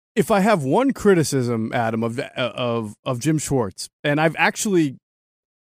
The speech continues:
echoed this sentiment a lot, maybe a year or two ago, because the Eagles have had corner issues for quite a while, but I, I understand that he's, he is what he is and he sticks to what he does, so I've kind of not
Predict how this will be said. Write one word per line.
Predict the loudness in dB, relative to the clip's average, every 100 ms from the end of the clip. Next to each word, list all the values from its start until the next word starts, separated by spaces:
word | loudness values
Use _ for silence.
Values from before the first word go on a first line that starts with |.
| _ -2
echoed | 2 2
this | 2 0
sentiment | 0 0 -2 -2
a | 0
lot, | 2 2 0 0
maybe | 2 2
a | 2
year | 2 2 2
or | 0
two | 2 2
ago, | 2 2 2
because | 0 0 0
the |
Eagles | 0 0
have | -2
had | -4 -2
corner | 0 0 -2 -6 -8
issues | -6 -4 -6
for | -8
quite | -4 0 0
a |
while, | 2 2 0 -4 _ _ -2
but | 0
I, | 0 -2
I | 2 2
understand | 4 2 0 2 2
that | 0 -2
he's, | -2 -2 -4 -6
he | 0
is | 2 2
what | 0
he | 2
is | 0 0
and | -4
he |
sticks | -4 -6 -4
to | -4
what |
he | -2
does, | 0 -2
so | -2
I've | -4 -2
kind | -2 -2
of | -2 -10 _ _ -2
not | 0 0